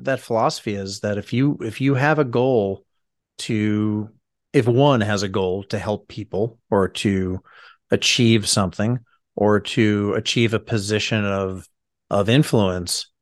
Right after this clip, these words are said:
um, it's just as important to keep that dream alive,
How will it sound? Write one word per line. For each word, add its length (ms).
um, 580
it's 460
just 440
as 120
important 640
to 120
keep 520
that 260
dream 280
alive, 640